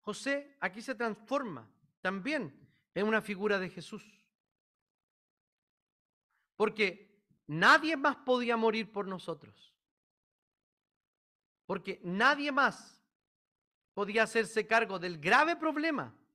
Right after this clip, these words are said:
que significaba el pecado. Solo Jesús, nadie más.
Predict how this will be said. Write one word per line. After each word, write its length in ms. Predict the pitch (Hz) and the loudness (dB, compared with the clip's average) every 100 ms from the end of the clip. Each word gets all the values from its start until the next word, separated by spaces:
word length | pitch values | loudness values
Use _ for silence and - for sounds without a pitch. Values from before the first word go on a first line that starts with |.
| _ _ _ _ _ _ _ _ _ - | _ _ _ _ _ _ _ _ _ -10
que 100 | 196 | -8
significaba 640 | 233 202 226 220 214 208 | -6 -6 -6 0 4 4
el 120 | 208 | 4
pecado. 460 | 214 214 147 110 104 _ _ _ _ _ _ _ _ _ _ _ _ _ _ _ _ _ _ | 2 2 2 -2 -10 _ _ _ _ _ _ _ _ _ _ _ _ _ _ _ _ _ _
Solo 320 | - 247 262 | 2 4 4
Jesús, 560 | 254 - 285 - - _ _ _ _ _ | -2 -6 -8 -8 -20 _ _ _ _ _
nadie 320 | 147 285 302 | -4 -2 -2
más. 400 | 196 120 - _ | -8 -10 -18 _